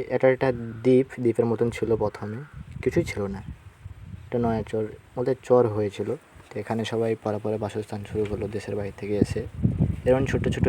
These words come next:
ঝিল তৈরি করে মাছ চাষ করে থাকে। তো এই যে দেখতে পাচ্ছ দুটো পুকুর সামনাসামনি, এটা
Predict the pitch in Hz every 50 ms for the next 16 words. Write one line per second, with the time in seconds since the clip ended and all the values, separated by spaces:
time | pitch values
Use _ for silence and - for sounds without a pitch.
0 | 123 120 - - 120 117 120 123 - - - - - - - - - - - -
1 | - - - - - - - - - 123 120 120 120 120 117 120 113 120 135 135
2 | - - - 117 117 110 107 - - 117 110 - - - 113 113 107 - 110 101
3 | - - 113 123 143 - - - - - - - - - - - - - - -
4 | - - - - - - - - - - - - - - - _ - - - -
5 | - 113 110 107 107 104 104 - 117 - - - - - - - - - - -
6 | - - - - - - - - - - - - - - - - - - - -
7 | - - - - - - - - - - - - - - - - 131 131 139 135
8 | 131 123 - 135 131 - 139 127 127 123 131 104 120 120 - - 131 143 - -
9 | - - - 117 117 113 110 117 110 113 117 139 147 - - - - - -